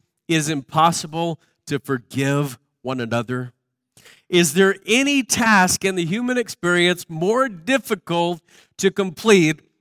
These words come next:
than forgiveness? I'm guessing the disciples didn't think that there was. And not sure where you land on this, but I would assume that most people find forgiveness to at least be in the top ten of difficult human tasks,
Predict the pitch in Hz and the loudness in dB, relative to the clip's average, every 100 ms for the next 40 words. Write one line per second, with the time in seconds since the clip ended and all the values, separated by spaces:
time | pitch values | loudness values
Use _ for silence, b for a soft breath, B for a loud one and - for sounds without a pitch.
0 | _ - 147 127 156 127 151 135 123 117 | _ -6 -4 -4 -10 -4 -2 0 -2 -8
1 | 170 - - - _ _ _ _ _ _ | -8 -8 -8 -10 _ _ _ _ _ _
2 | - - 180 247 254 170 247 262 - 208 | -20 -2 2 2 2 0 2 2 -2 -4
3 | 190 180 185 247 - 185 156 190 185 180 | -2 -2 2 2 2 -4 -4 -4 -4 -6
4 | 165 208 175 180 185 190 226 247 147 - | -6 -6 -4 -4 -2 0 0 0 -4 -8
5 | - - _ _ _ _ _ b b - | -10 -12 _ _ _ _ _ b b -2
6 | 160 202 262 247 - 247 247 214 208 202 | 2 4 2 2 -4 -4 -2 -2 0 4
7 | 220 240 202 180 185 - 202 247 277 233 | 4 4 0 0 -4 -2 -2 0 -2 -4
8 | - 233 226 185 170 208 277 233 - 208 | -2 -2 -2 -4 -2 0 0 -4 -4 -4
9 | 160 170 180 - b b b - 220 269 | -2 -2 -2 -6 b b b 4 4 6
10 | 277 233 - 196 147 254 214 180 190 190 | 2 0 -4 -4 0 0 0 0 0 -2
11 | - 202 190 190 262 294 - 208 226 220 | -2 -2 0 0 0 0 -4 -2 0 0
12 | 190 - 233 269 247 _ - 247 196 185 | 0 0 2 2 0 _ -4 0 2 2
13 | 196 190 _ B 156 165 135 226 233 254 | 2 -2 _ B -4 -4 -2 0 0 -2
14 | 247 254 208 - 220 214 214 185 180 127 | -4 -4 -6 -8 -4 -2 -4 0 0 0
15 | - - - - - | -4 -6 -6 -8 -8